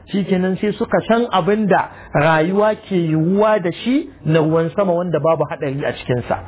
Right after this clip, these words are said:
Haka mummune suka yi. In aka yi ruwan sama, ruwan sama na zuwa da ruwa,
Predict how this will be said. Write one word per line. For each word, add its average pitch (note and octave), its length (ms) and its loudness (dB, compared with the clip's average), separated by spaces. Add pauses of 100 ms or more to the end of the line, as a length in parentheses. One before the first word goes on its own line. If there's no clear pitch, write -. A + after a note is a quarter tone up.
(160)
Haka A3 180 4
mummune D3 380 2
suka - 240 -6
yi. - 80 -6 (1200)
In A#3+ 160 2
aka B3+ 220 2
yi F3 100 4
ruwan D#3 400 2
sama, E3+ 300 0 (1900)
ruwan G3 440 4
sama A3 240 2
na D3+ 200 0
zuwa E3+ 380 0
da B2 140 -6 (1000)
ruwa, D#3+ 400 4